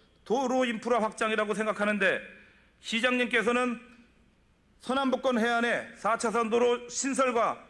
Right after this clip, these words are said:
확장을 비롯해 시 전역과 연계할 도로망 정비에 대한 방향과 계획이 있으신지 묻고 싶습니다.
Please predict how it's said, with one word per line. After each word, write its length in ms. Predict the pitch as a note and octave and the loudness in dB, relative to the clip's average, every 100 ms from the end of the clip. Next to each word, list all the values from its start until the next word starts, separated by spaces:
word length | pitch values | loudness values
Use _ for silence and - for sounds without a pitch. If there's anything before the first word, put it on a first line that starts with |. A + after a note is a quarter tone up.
| - | -8
확장을 420 | B3 A#3 G#3+ G#3+ | -6 -2 -2 -2
비롯해 440 | G#3 A3 A3 A#3 A3+ - - - _ | -2 -2 0 -2 -2 -16 -20 -20 _
시 420 | - - B3 B3+ - | -4 0 4 2 0
전역과 680 | G3 A#3+ B3 - - A#3+ A3 | 0 2 0 -2 -2 0 2
연계할 560 | A3+ A3+ B3 G3+ A2+ - - | 0 0 0 0 -4 -10 -20
도로망 440 | - A3 A#3 A#3 A3 | -8 -4 0 -2 -2
정비에 360 | G3+ A3 G#3+ | -4 -2 -2
대한 280 | G#3+ A3 G#3+ | 0 0 -2
방향과 560 | - A3+ A#3+ A3+ G3 B2 - - _ _ | -4 -2 0 0 -2 -4 -12 -20 _ _
계획이 420 | - A3 A#3 G#3+ | -2 2 2 0
있으신지 420 | G#3+ G#3+ - G#3+ | -2 -4 -6 -8
묻고 240 | F#3+ F3 G3 | -8 -8 -8
싶습니다. 600 | - - F3+ F3 D#3 A2 | -6 -10 -10 -8 -6 -8